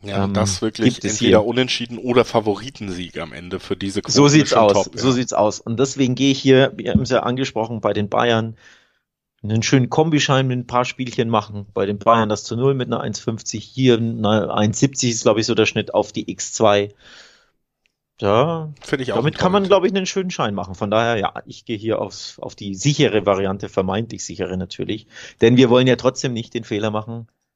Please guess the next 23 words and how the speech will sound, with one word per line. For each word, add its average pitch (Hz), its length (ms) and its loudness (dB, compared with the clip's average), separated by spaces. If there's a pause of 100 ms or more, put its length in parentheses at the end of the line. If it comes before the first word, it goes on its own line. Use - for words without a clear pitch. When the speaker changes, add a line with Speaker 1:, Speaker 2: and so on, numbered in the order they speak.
(240)
Speaker 2:
äh, 110 400 0 (640)
Brügge 233 280 6
zu - 120 -4
unterschätzen. 113 460 -2
Das 139 100 -4
haben 220 120 2
ja 123 80 0
schon 95 140 -6
zwei - 120 -4
andere 92 240 -6
Mannschaften - 360 -10
gemacht. - 260 -14 (400)
Speaker 1:
Genau. 104 180 -6 (880)
Diesen 123 220 -4
Fehler 117 320 0
wollen 107 240 -6
wir 139 160 2
nicht 180 320 -4
machen. 104 360 -8 (560)
Wir 131 360 2
wollen 117 480 0 (140)
stattdessen 113 800 -4 (180)
weitermachen 107 800 -2